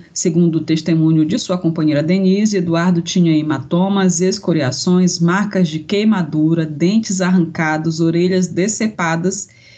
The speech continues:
e os olhos vazados. Vamos ouvir a Denise mais uma vez.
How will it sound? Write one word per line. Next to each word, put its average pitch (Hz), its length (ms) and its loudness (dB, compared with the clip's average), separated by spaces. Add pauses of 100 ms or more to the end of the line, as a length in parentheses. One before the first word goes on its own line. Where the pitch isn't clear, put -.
(260)
e 220 140 4
os 226 180 0
olhos 175 320 0
vazados. 165 880 -4 (440)
Vamos 170 300 2
ouvir 165 300 0
a - 20 0
Denise 165 440 2
mais 151 280 0
uma 185 160 2
vez. - 580 -6